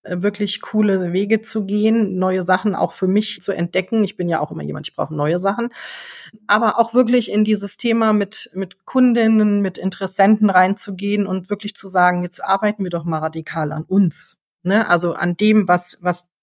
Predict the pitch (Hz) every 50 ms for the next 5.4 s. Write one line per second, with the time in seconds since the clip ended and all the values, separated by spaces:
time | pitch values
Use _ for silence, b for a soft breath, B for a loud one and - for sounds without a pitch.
0 | _ _ - 180 208 214 - 214 - - - - 185 180 180 180 - - - 180
1 | 175 196 214 208 - _ 170 165 - 175 - - 165 165 - - 170 165 170 175
2 | - - 196 190 175 165 160 151 - - 156 156 B B B B B B B B
3 | B - 180 175 180 - - 196 190 214 190 190 190 190 190 185 175 165 165 165
4 | 165 - 214 208 185 190 185 180 - - - 156 151 151 - _ - 170 165 156
5 | 147 - 190 202 202 185 -